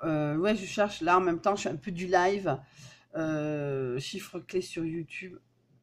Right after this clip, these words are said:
Ta-, le statistique, les chiffres gigantesques de YouTube. Mais bon, je pense que c'est à peu près la même chose.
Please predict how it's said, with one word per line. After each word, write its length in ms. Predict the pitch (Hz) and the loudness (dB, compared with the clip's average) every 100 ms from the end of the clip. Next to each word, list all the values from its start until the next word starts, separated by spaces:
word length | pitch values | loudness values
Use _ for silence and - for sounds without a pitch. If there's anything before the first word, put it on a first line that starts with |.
| _ _ _ - | _ _ _ -6
Ta-, 100 | 165 160 | -4 -4
le 100 | 175 | -4
statistique, 760 | 165 180 175 185 - - 190 - | -4 -4 -8 -10 -16 -16 -12 -8
les 80 | |
chiffres 440 | 160 - 165 - 156 | -6 -8 -14 -10 -8
gigantesques 680 | 151 156 156 160 156 - | -6 -6 -4 -4 -8 -8
de 300 | 147 147 143 - | -10 -8 -12 -8
YouTube. 720 | 143 147 143 - - 165 165 - _ _ _ _ 156 | -6 -6 -8 -12 -14 -12 -10 -14 _ _ _ _ -4
Mais 120 | 156 | -2
bon, 160 | 143 | -2
je 80 | 143 | -4
pense 160 | 160 156 | -6 -8
que 60 | |
c'est 100 | - | -8
à 40 | 156 | -8
peu 100 | 160 | -8
près 120 | 185 | -8
la 80 | 190 | -6
même 180 | 147 143 | -4 -6
chose. 380 | 151 156 147 | -8 -10 -10